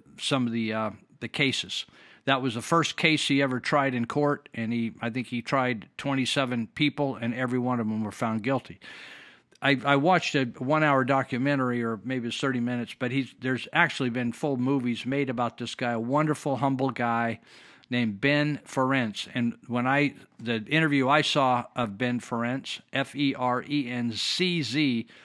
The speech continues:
he was one hundred years old, dressed to the T,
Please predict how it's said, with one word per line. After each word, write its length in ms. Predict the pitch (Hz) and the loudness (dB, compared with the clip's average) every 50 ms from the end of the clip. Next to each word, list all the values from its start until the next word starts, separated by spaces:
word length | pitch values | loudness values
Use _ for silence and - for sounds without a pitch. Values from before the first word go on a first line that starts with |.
| - - - - - - - _ _ _ - | -20 -20 -20 -20 -20 -20 -20 _ _ _ 2
he 120 | 151 156 | 4 4
was 200 | 151 143 127 - | 4 4 2 0
one 260 | 123 135 143 135 135 | 0 0 2 2 2
hundred 600 | 120 - - 180 196 190 170 185 196 185 156 143 - | 0 2 4 4 6 6 4 4 4 4 2 -2 -6
years 580 | - 139 131 139 156 160 156 156 156 151 - - - | -8 -4 0 4 4 4 6 4 4 2 0 -2 0
old, 460 | 156 156 147 135 120 110 104 95 95 | 2 4 4 4 4 2 -2 -6 -4
dressed 440 | - 131 151 160 160 - - - - | 0 4 4 4 4 2 0 -4 -2
to 100 | - 143 | -2 -2
the 100 | 127 123 | -2 -2
T, 560 | - - - - 170 147 135 131 127 131 127 | -6 -6 0 2 4 4 4 4 2 0 0